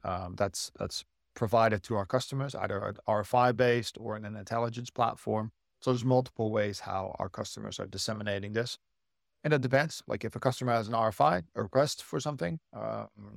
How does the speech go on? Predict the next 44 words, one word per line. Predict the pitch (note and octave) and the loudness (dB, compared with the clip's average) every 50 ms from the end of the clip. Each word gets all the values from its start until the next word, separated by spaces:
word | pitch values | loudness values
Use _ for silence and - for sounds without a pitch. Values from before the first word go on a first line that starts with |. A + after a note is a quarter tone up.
| G#2+ G#2 - | -12 -8 -4
we | A2+ B2 B2+ B2 | 0 2 2 2
will | A#2 A#2+ A2 | 2 2 2
go | - - A2 A2+ | 2 2 2 4
out | A2 G#2+ G#2+ A2+ - - | 4 2 2 0 -2 -4
and | A2 G#2+ A2 A2+ C3 B2 - | -8 -8 -8 -8 -8 -8 -6
do | - A#2+ A2+ | -6 -6 -4
the | A2 A2 | -4 -2
research | A2 A2 G2+ - A2+ A2 - | -4 -4 -4 -4 -6 -6 -6
for | - - A2 G#2+ G#2+ | -4 -2 -2 0 0
them, | G#2 A2+ A2+ C3 D3 - _ _ _ _ _ _ _ _ _ _ _ _ _ - | 0 0 0 0 -2 -6 _ _ _ _ _ _ _ _ _ _ _ _ _ -2
um, | A2 G#2+ G#2+ G#2+ A2 C3 C3 B2+ | 2 2 2 2 2 0 -2 0
help | - G#2 G#2+ - | 0 0 0 0
them | A#2 A2+ | -2 -2
out | A2 G#2 A2 A2+ - - | 0 0 0 -2 -4 -6
in | A2+ G#2+ | -8 -6
their | A2 A2 | -4 -4
problem. | - - A#2+ A#2 A#2+ B2+ E3 G3+ - _ _ _ _ - | -2 2 2 4 4 2 0 -2 -4 _ _ _ _ -8
But | C3 - A#2 B2 E3 - _ | -4 -2 -2 -2 -4 -6 _
yeah, | A2+ A#2+ C#3+ C#3 A#2+ | 2 4 6 6 6
it's, | A#2 A2 - - | 4 2 2 4
um, | B2+ A#2+ A#2+ A#2 A#2 A#2+ A#2+ A#2+ A#2+ A#2 A2+ E3 - - | 6 6 8 6 6 4 2 0 -4 -8 -10 -10 -8 -6
it's | - C3 - | -4 0 2
a | D3+ | 6
lot | E3 F3+ G3 F3+ | 6 6 6 6
of | D3+ | 6
ground | D3 D#3+ D#3 D3+ C3+ | 6 6 6 4 2
to | B2 | 2
cover. | - B2+ A2+ A#2+ - - - _ _ _ _ _ _ _ - | 2 2 2 2 0 -8 -10 _ _ _ _ _ _ _ -10
Um, | G2 G2+ G2+ G2+ G2+ G2 G2 G2 G2+ G2+ - - | -8 -6 -6 -6 -6 -6 -8 -10 -12 -12 -10 -8
and | - A2+ A2+ | -6 -4 -2
I | A2 A2+ | -2 -2
can | - - A#2+ | -2 -2 0
have | A2 A#2 A#2+ A#2 A2+ G#2+ | 2 4 4 4 4 4
a | A2+ A#2 | 2 2
million | A#2 C3+ D3+ F3 F3 F3 E3+ - | 4 4 6 6 6 6 6 6
people, | F3 F3 E3 F3 F3 F3 | 4 4 4 4 2 4
but | E3 C3 A#2+ | 4 2 4
then | B2+ A#2+ A#2+ A#2+ A#2 A2 | 2 2 0 -2 -4 -2
there | A#2 A2+ | -4 -4
still | A2 - - D3 C3 B2 A#2 | -2 0 4 6 6 6 6
be | G2+ A2+ A2+ G#2+ G2+ - | 6 2 0 -2 -2 -2
ground | - A2+ G#2+ G#2 G2+ | 0 0 2 0 -2
to | - | -2
cover, | - A2 G#2 F#2+ F#2+ F#2+ F#2+ | 0 0 0 0 -2 -8 -8